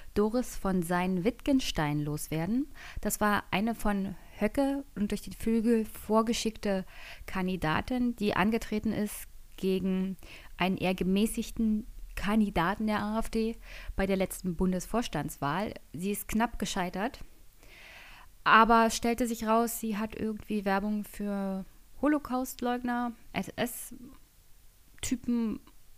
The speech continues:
also das Übliche halt in den Bereichen der A F D und des Flügels gemacht.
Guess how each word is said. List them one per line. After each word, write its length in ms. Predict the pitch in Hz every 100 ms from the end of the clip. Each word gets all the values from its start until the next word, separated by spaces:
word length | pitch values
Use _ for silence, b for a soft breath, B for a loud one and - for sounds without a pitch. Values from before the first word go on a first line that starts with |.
| - -
also 160 | 220
das 200 | 233 233
Übliche 560 | 233 - 180 190 190 -
halt 180 | 190 -
in 220 | 202 196
den 400 | 190 196 202 190 - -
Bereichen 560 | 202 180 190 202 226 208
der 300 | 196 190 - -
A 160 | 190
F 100 | 196
D 180 | - 208
und 120 | 190
des 140 | 175 -
Flügels 440 | - 226 226 226
gemacht. 360 | 240 240 320